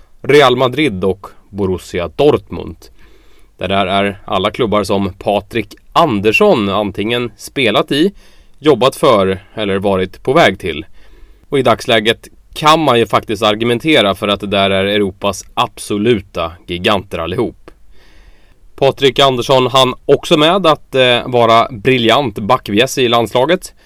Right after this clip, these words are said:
Malmö F F och Borussia Mönchengladbach. Han är kort sagt en av de största ledarna vi har haft på fotbollsplanen, med en närmast omatchad vinnarinstinkt och, eh, en frispråkighet som är uppfriskande nu så här efter karriären.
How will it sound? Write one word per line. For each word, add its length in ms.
Malmö 280
F 180
F 160
och 220
Borussia 560
Mönchengladbach. 1160
Han 180
är 220
kort 240
sagt 200
en 120
av 100
de 240
största 560
ledarna 400
vi 140
har 160
haft 200
på 80
fotbollsplanen, 720
med 120
en 60
närmast 340
omatchad 640
vinnarinstinkt 760
och, 260
eh, 260
en 160
frispråkighet 880
som 160
är 360
uppfriskande 680
nu 320
så 120
här 160
efter 340
karriären. 580